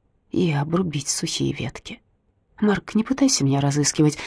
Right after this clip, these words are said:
не звони, мне нужно время и расстояние. Мне так кажется. Когда-нибудь мы оба узнаем, кто мы такие, ты и я, и кто мы друг для друга. Береги себя,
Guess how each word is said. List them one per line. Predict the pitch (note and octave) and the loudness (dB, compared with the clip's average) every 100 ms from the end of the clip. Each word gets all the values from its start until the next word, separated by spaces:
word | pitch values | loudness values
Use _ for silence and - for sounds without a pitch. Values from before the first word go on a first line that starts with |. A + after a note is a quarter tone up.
| - - | -14 -2
не | G3+ G3+ | 6 6
звони, | F3+ F#3 D3+ C3 | 6 6 4 4
мне | C3 F3 F3 | 4 6 6
нужно | D3+ E3 D#3 E3 | 6 4 4 2
время | G3+ E3+ C3 - - - - | 4 4 2 -2 -12 -10 2
и | E3 C#3+ - | 4 4 2
расстояние. | E3+ F3 - E3+ C3+ - A#1 - - - _ _ | 2 2 2 0 0 -6 -8 -12 -18 -20 _ _
Мне | F#3+ F#3+ C3+ | 6 6 6
так | - - | 0 -8
кажется. | - - - - - _ _ _ _ _ _ - | -8 -6 -4 -4 -6 _ _ _ _ _ _ -16
Когда-нибудь | - C4 C4+ B3 A#3+ - | -4 4 6 6 2 4
мы | A#3+ | 4
оба | - C4+ D#3 | 4 2 2
узнаем, | D3 D3+ C3+ C3+ | 2 2 2 0
кто | - D3 | 2 2
мы | C#3+ | 4
такие, | C#3+ - D3+ C3+ - - - - | 0 2 2 2 -2 -12 -16 2
ты | F#3 | 6
и | D3 C3 | 6 4
я, | - - - _ _ _ | -2 -6 -14 _ _ _
и | F3 | -4
кто | D3 - - F#3+ | -4 -6 0 2
мы | D#3+ C#3+ - | 4 2 2
друг | E3 D3 - | 2 2 -2
для | C3+ C3+ | -4 -2
друга. | C3+ C#3 B2 C#3 - - - _ - | -2 -2 -4 -6 -8 -16 -18 _ 2
Береги | G#3+ G#3+ E3+ C#3 | 6 8 6 2
себя, | - - - - | 0 -4 -6 -8